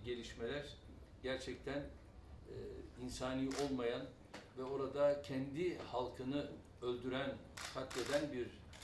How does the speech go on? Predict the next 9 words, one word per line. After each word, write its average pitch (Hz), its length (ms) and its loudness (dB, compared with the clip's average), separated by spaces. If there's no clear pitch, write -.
rejim 123 420 4
söz - 260 -4
konusu. 107 460 -4
Bu 139 340 6
rejime 135 400 2
karşı 147 480 0
tabii 131 380 0
el 151 240 4
birliği, 123 360 2